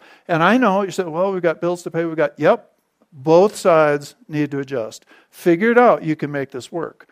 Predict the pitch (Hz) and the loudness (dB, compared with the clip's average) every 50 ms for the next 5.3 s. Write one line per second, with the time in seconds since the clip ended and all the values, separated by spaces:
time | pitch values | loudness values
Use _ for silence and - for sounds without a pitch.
0 | _ _ _ _ _ _ - - 180 160 151 151 147 151 156 180 208 233 220 180 | _ _ _ _ _ _ -4 2 4 4 4 4 4 2 2 2 0 -2 0 2
1 | 185 170 170 175 175 175 175 - 190 190 214 233 226 196 156 135 127 123 123 131 | 4 4 4 4 2 0 -2 -4 -4 -2 -2 -2 -4 -4 -4 -6 -4 -6 -6 -8
2 | 147 160 - _ _ _ _ _ _ _ - 175 165 170 - - 190 190 175 - | -8 -12 -16 _ _ _ _ _ _ _ -8 -6 -6 -6 -10 -6 -4 -4 -4 -2
3 | - 185 175 196 247 269 - 175 160 151 165 208 262 285 269 214 175 156 151 143 | -4 -2 0 0 0 0 0 -2 0 0 0 -2 -2 0 0 0 0 0 -2 -4
4 | 131 123 127 135 165 220 269 262 214 175 143 127 143 127 123 120 127 147 185 202 | -6 -6 -2 0 0 0 0 0 -2 -4 -4 -4 -6 -6 -6 -6 -4 -2 -2 -2
5 | 180 143 131 127 123 131 | -2 -2 -4 -6 -10 -14